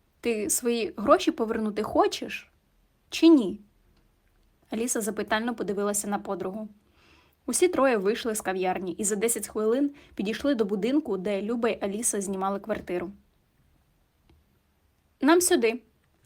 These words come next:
Аліса жестом запросила Ніну в під'їзд. Подруга Люби була холоднокровна, як удав.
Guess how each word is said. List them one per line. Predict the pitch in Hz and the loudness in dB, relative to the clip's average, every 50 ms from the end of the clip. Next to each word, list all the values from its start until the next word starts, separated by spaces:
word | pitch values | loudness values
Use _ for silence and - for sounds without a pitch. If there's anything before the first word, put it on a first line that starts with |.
| _ | _
Аліса | - 233 233 254 262 - 247 233 | 0 0 0 0 -2 -2 -4 -4
жестом | 226 247 262 269 - 240 240 | -4 -4 -4 -4 -4 -4 -4
запросила | 240 233 202 - 220 226 - - 240 240 226 | -4 -4 -4 -4 -4 -4 -4 -2 -2 -4 -4
Ніну | 220 220 240 247 240 | -4 -4 -4 -4 -6
в | 240 | -6
під'їзд. | - - 196 196 190 220 202 208 - - _ _ _ - - - - - - _ _ _ _ | -8 -12 -12 -10 -10 -10 -10 -10 -12 -14 _ _ _ -20 -20 -20 -20 -20 -20 _ _ _ _
Подруга | - 240 208 240 262 254 247 226 | -2 0 0 0 0 0 0 0
Люби | 220 254 269 302 254 | -2 -2 -2 -2 -2
була | 196 180 214 214 233 233 | -2 0 0 2 2 2
холоднокровна, | 240 - - 233 226 220 220 226 220 - - 208 208 202 196 196 226 - _ _ - - - - _ | 0 0 -2 -2 -2 -2 -4 -6 -6 -6 -6 -6 -4 -6 -8 -10 -12 -14 _ _ -20 -20 -20 -14 _
як | 311 233 233 233 - - | -2 -2 -2 -2 -4 -6
удав. | 233 202 185 214 196 196 | -4 -2 0 0 0 -2